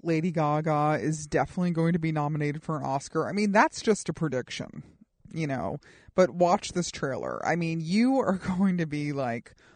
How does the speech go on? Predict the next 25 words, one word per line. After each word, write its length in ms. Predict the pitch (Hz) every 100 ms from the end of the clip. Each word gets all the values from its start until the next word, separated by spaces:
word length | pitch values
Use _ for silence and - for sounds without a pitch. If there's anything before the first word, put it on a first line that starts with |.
| _ -
"What 720 | 160 151 165 214 - - -
the 260 | - 175 226
hell?" 520 | 190 160 131 120 151 - - _
Like, 240 | - 175 -
okay, 360 | 175 170 175 135
so, 220 | - 202
like, 220 | 180 175
Bradley 360 | 165 165 208 233
Cooper 320 | - 269 277
directed 400 | 262 175 - 160
it. 260 | 151 143 156
He 160 | 180
is 100 | 180
playing 340 | - 185 165 156
the 60 |
part, 320 | - 165 139 -
obviously, 640 | 139 135 139 147 - 160
of 180 | 139 135
the, 360 | 151 139 131 151 - - _ -
you 140 | 175
know, 60 | 156
the 140 | 151
washed-up 600 | 143 139 135 - 143 131 - - -
alcoholic 760 | 147 - 151 143 131 - -
musician. 600 | 143 139 - - - -